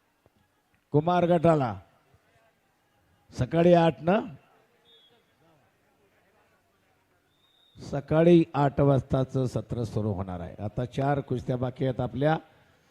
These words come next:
सत्र थांबेल. आजचं सत्र आटोक्यात आणलं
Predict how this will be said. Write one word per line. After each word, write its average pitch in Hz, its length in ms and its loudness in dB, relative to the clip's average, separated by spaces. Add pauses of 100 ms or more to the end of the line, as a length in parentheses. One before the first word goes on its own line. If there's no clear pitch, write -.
(500)
सत्र 131 400 -2 (100)
थांबेल. 131 440 0 (1080)
आजचं 123 300 -2
सत्र 139 460 0
आटोक्यात 135 520 2
आणलं 135 480 2